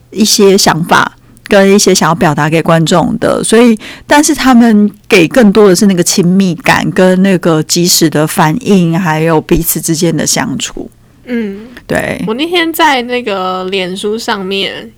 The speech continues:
Speaker 2: 有看到艾琳，她有在回顾她自己之前在 Live-，Live House 的演出的时光。
Speaker 1: 对，就是我们也很不会，也没有，就是我们，对，我们接下来五月二十二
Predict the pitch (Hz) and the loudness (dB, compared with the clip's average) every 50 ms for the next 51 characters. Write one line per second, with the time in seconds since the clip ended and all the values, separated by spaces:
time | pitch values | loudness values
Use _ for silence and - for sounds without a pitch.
0 | _ _ 202 190 185 190 - - 220 208 196 196 214 208 196 196 185 185 196 214 | _ _ -8 -8 -8 -6 -6 -6 -6 -6 -4 -2 0 0 0 0 -2 -4 -6 -10
1 | - _ _ 226 214 208 185 180 185 175 175 208 220 - _ _ _ _ _ _ | -16 _ _ -6 -4 -4 -4 -6 -6 -8 -10 -14 -16 -20 _ _ _ _ _ _
2 | - - 220 220 214 196 180 180 196 196 196 196 196 202 - _ _ _ - - | -8 -4 -2 0 0 0 0 -2 -2 -2 -2 -2 -6 -8 -12 _ _ _ -8 -4
3 | 196 180 175 180 233 220 202 208 185 185 185 - 208 190 185 165 143 - - 190 | -2 -2 -2 -2 -2 -4 -2 -2 -4 -4 -6 -8 -10 -10 -10 -12 -12 -12 -14 -12
4 | 185 185 - 185 175 180 185 185 185 180 185 175 175 185 - - 233 233 _ 214 | -12 -10 -12 -12 -10 -6 -6 -6 -4 -4 -4 -4 -6 -8 -12 -14 -16 -14 _ -2
5 | 196 185 190 208 214 190 170 180 175 - - 170 - 85 90 98 208 208 - _ | -2 -2 -2 -2 -4 -4 -4 -4 -8 -10 -10 -10 -10 -10 -12 -14 -16 -18 -16 _
6 | 196 180 165 175 - 185 175 156 151 139 - - - _ - - - - 165 156 | -12 -12 -12 -10 -10 -10 -8 -8 -10 -12 -14 -18 -20 _ -14 -12 -12 -12 -12 -14
7 | 165 - - 170 170 156 156 - - 170 175 - 262 247 294 262 247 233 - - | -14 -6 0 0 2 2 2 0 -2 -2 0 0 0 2 2 2 2 2 0 -2
8 | - - 190 170 165 165 175 175 185 - - - _ _ _ _ _ _ _ _ | 0 2 2 4 4 4 2 0 -2 -6 -12 -20 _ _ _ _ _ _ _ _
9 | _ - _ _ _ _ - 202 185 175 202 180 151 - 175 160 - 240 208 170 | _ -20 _ _ _ _ 2 2 4 4 4 2 2 2 2 2 4 4 4 4
10 | 156 156 180 220 214 226 233 233 233 220 196 165 160 165 156 196 185 170 160 156 | 4 4 4 4 4 4 4 6 6 4 4 2 2 0 2 2 2 2 2 2
11 | 196 202 - 220 196 185 170 180 165 160 185 208 202 - - 202 190 - - 175 | 2 2 4 4 4 4 4 4 4 6 6 4 4 4 2 2 2 2 0 0
12 | - - 190 175 160 170 | 2 4 4 4 4 2